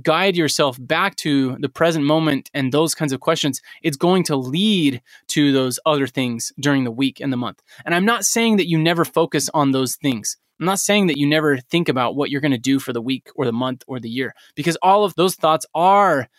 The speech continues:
very important as well. But it shouldn't be done in the middle of the day when you're doing other things. If you're gonna have those kind of big picture, long-term thoughts, it needs to be at a time set aside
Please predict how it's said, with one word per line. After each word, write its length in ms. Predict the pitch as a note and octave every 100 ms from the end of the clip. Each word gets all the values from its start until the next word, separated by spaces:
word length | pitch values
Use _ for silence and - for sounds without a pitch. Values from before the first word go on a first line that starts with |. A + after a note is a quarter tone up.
| _
very 380 | C3+ D#3 D#3 C#3
important 540 | C3 B2 D3 B2+ A#2 -
as 180 | D3 C3+
well. 320 | C3 C3+ G#2 _ _
But 80 | D#3+
it 80 | D#3+
shouldn't 300 | - A3 C#3+
be 100 | C3+
done 420 | C3+ C#3+ C#3 B2
in 120 | D#3 C#3
the 60 |
middle 280 | B2 C#3 C#3
of 120 | B2+
the 60 | A#2+
day 420 | B2+ C3+ C3+ A2+ _ _ _ -
when 340 | D3 C#3 B2 -
you're 140 | D3
doing 300 | C3 C3 A#2+
other 240 | C#3+ C3 A#2
things. 360 | - G#2 - -
If 160 | C#3+ C3
you're 120 | D3+
gonna 180 | F#3 F3+
have 240 | D#3 D#3
those 300 | C#3+ D#3 D#3+
kind 220 | - D#3+
of 140 | C#3 B2 C#3
big 260 | C3 D#3+ C#3+
picture, 420 | E3 - D#3+ C3+
long-term 680 | B2+ C3 C#3+ D3+ - D3+ C#3
thoughts, 420 | - D3 F3 - - _
it 80 | -
needs 200 | D3+ F3
to 60 | -
be 120 | E3
at 80 | F3
a 60 | C#3+
time 320 | - D3 C#3
set 320 | - - D3
aside 600 | C#3 - C#3 C#3 B2+ -